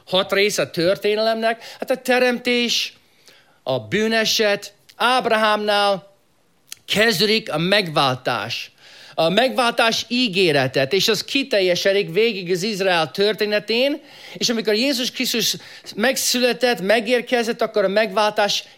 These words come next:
kezdete volt. Amikor Jézus kihirdette, hogy megérkezett az Isten országa.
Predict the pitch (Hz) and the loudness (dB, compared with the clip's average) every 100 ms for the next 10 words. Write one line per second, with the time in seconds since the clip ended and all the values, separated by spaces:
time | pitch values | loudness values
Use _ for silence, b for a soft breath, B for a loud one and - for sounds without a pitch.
0 | B - - 220 - 139 113 120 87 - | B -2 -2 -2 -4 -6 -4 -4 -6 -8
1 | _ _ _ _ _ 131 117 95 - - | _ _ _ _ _ -6 -4 -6 -10 -20
2 | _ 143 175 180 175 202 196 190 - B | _ -6 -4 -2 0 0 -2 -6 -8 B
3 | - 339 269 240 180 165 160 160 156 175 | -2 0 2 2 2 -2 -2 -2 0 0
4 | 165 156 151 160 151 151 139 160 - 151 | 0 -4 -2 -4 -4 -8 -8 -6 -6 -4
5 | 160 160 131 135 107 104 85 - | -2 -2 -2 -4 -4 -4 -8 -10